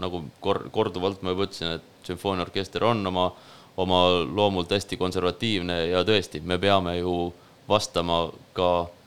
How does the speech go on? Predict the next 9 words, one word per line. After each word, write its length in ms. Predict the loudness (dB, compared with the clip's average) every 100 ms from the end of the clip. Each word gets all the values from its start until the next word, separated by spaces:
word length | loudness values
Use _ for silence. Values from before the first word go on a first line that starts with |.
| -20 -20 -12
sellisele 720 | -2 -2 -2 -2 -2 0 2 4
ootusele, 640 | 4 2 -2 -4 0 -2
et 100 | -2
me 200 | -2 0 0
esitame 520 | -2 -4 -6 -2 -2 -2 -4 -6
Eestis, 360 | -6 -8 -10 -6
äh, 320 | -4 -2 -2 -6 -12 -20 -20 _ _ -8
sümfoonilist 520 | -4 -2 -2 -2 0
muusikat. 440 | 0 -2 -16 -20